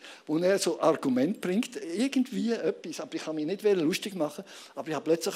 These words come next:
so ein bisschen ein, ein Lachen auf meinem Gesicht gehabt, irgendwie allweg aus dem inneren Freude raus, dass ich da einen Schöpfer kenne. Und er hat das gemerkt und das hat ihn geärgert. Er hat sich scheinbar wie nicht ernst genommen gefühlt.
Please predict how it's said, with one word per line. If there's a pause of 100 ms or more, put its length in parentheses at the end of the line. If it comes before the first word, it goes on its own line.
so
ein
bisschen (920)
ein,
ein
Lachen
auf
meinem
Gesicht
gehabt,
irgendwie
allweg
aus
dem (100)
inneren
Freude
raus, (420)
dass
ich
da
einen
Schöpfer
kenne. (840)
Und
er
hat
das
gemerkt (500)
und
das
hat
ihn
geärgert. (1500)
Er
hat
sich
scheinbar
wie
nicht
ernst
genommen
gefühlt.